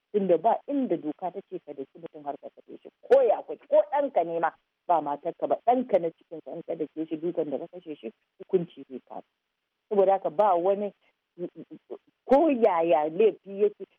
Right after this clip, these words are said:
haka za a ba mutum laifinsa. Ba inda doka za ta yarda cewa ka kama mace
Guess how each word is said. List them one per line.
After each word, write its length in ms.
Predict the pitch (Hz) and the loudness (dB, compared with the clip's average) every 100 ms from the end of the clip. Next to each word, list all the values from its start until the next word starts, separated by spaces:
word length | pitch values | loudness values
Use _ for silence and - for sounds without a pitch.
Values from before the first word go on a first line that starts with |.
| - | -10
haka 220 | 185 175 | -4 -2
za 160 | 160 175 | 2 0
a 60 | 151 | 0
ba 200 | 175 165 | 0 0
mutum 400 | 147 - 175 160 | -2 -12 -8 -2
laifinsa. 460 | 320 - 262 - 220 _ _ - | -2 -2 -10 -10 -14 _ _ -10
Ba 120 | 180 _ | -10 _
inda 280 | 277 240 165 | 0 2 2
doka 380 | 135 147 - 156 | -2 -10 -6 0
za 140 | 165 | 0
ta 140 | 165 147 | 0 -8
yarda 220 | 139 156 - | -10 -12 -6
cewa 200 | 156 131 | -2 -2
ka 100 | 120 _ | -4 _
kama 240 | 151 151 | -4 -4
mace 240 | 135 - | -6 -12